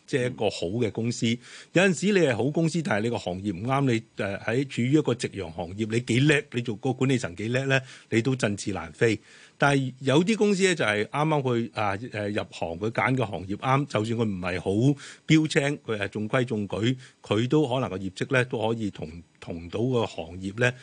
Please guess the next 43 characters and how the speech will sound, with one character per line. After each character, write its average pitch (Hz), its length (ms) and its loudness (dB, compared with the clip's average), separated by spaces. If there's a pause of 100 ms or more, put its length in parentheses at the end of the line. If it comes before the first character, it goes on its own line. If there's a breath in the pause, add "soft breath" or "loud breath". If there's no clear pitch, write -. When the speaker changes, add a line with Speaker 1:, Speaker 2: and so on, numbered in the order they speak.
(140 loud breath)
Speaker 1:
去 101 80 -2
增 113 220 -2
長。 98 280 -4
咁 156 160 -4
當 196 120 2
然 135 80 0
如 92 80 -2
果 123 80 0
你 135 60 0
揀 113 240 -2
到 135 100 2
一 151 80 4
個 123 220 2 (300 loud breath)
行 101 260 0
業 113 140 0
係， 107 360 0 (140)
誒， 107 180 -4
呢 123 80 -2
一 147 60 2
個 143 140 0 (360)
朝 170 220 4
陽 90 180 0
行 87 260 -6
業， 107 220 -2
又 104 140 -4
加 143 240 0
埋 90 200 -2
嗰 113 160 -2
個 110 300 0 (320 loud breath)
公 156 240 6
司 - 160 -4 (320)
本 113 240 -2
身 139 240 0
呢 135 180 2 (120)
係， 92 260 -2 (240 soft breath)
誒， 92 640 -2
誒， 95 420 -8
管 127 140 0
理 120 100 2
得 135 120 2
好 92 160 -4
嘅， 104 320 0
咁 127 360 0